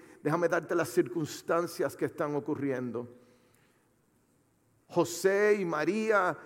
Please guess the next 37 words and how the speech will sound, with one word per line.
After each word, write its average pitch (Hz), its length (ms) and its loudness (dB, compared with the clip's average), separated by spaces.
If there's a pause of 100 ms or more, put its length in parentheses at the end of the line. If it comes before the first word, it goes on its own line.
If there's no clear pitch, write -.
(140)
María 185 460 4
había 180 220 4
recibido 185 500 2
del 160 140 4
Espíritu 170 520 -2
de 151 100 2
Dios 175 300 -2
un 165 100 -4
mensaje 175 680 0 (180)
de 165 160 4
que 170 160 4
iba 170 140 4
a 165 60 2
quedar 156 260 2
embarazada 151 960 2 (200)
de 165 140 4
parte 156 380 2
del 160 160 2
Señor, 175 480 2
y 160 60 6
dice 170 280 0
la 139 140 0
palabra 160 340 2
del 151 160 0
Señor 170 500 0 (240)
que 196 120 8
la 160 160 4
cubrió 175 400 4
el 196 80 4
Espíritu - 600 -4
de 156 120 0
Dios 190 460 0 (200)
y 185 80 2
Dios 180 280 2
puso 196 480 2
un 202 260 0
embrio 196 580 0